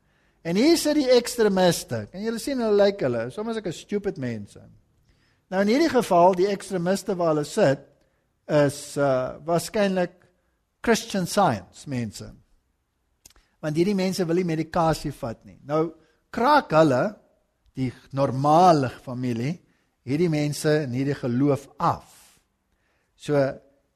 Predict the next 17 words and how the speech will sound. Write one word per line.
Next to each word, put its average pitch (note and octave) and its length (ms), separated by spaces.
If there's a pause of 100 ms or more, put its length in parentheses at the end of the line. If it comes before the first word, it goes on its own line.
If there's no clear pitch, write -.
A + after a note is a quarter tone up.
hierdie D4 320 (100)
ekstremisme F#3 1160 (520)
van C#3 220
hierdie G3+ 240
mense F#3 340
het D3+ 240
hierdie E3+ 280
siening. D#3 500 (240)
En A#3 100
dit C4+ 220
is F4+ 180
ekstremisties F#3 840
om D#3 100
nie F#3 140
medikasie D3+ 680
te C3 100
vat A#2+ 320